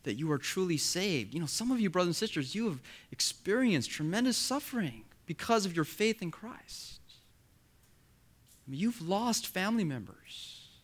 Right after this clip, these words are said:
You've lost friends. You have been ostracized at work. You've lost financial opportunities.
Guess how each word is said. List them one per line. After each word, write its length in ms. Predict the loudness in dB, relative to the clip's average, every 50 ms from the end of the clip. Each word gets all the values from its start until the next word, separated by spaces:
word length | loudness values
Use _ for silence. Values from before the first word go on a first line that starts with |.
| _ -20 -20 -20 -20 -20 -20 -20 -20 -20 -20 -20 -20 -20 -20 -20 -20 -20 -20 _ -20 -20 -20 -20 -20 -20 _ _ _ _ _ -20 -20 _ -4
You've 220 | -2 0 0 0
lost 420 | -2 -2 -2 -2 -2 -2 -2 -2
friends. 720 | -4 -6 -6 -4 -2 -2 0 -2 -2 -4 -6 -8 -10 -8 -6
You 220 | -2 -2 0 0
have 320 | 0 0 -2 -2 -4 -4 -4
been 120 | -6 -4
ostracized 1080 | -2 -2 -2 0 -2 -4 -6 -6 -6 -4 -2 -2 -4 -4 -6 -10 -16 -16 -16 -16 -16 -18 -20 -20 -20 -20 -20 -20 -20 -20 _ -16 -14
at 160 | -12 -8 -4
work. 640 | -2 0 2 2 2 0 -2 -4 -6 -14 -20 -20 -20 -20 -18 -12
You've 260 | -8 -8 -8 -6 -6 -4
lost 400 | -2 -2 0 0 0 0 -2 -2
financial 500 | -2 0 0 2 2 0 0 0 -2 -2
opportunities. 1200 | 0 -2 -2 -2 -4 -8 -10 -8 -8 -6 -6 -6 -6 -6 -6 -8 -8 -12 -16 -16 -16 -16 -16 -16 -18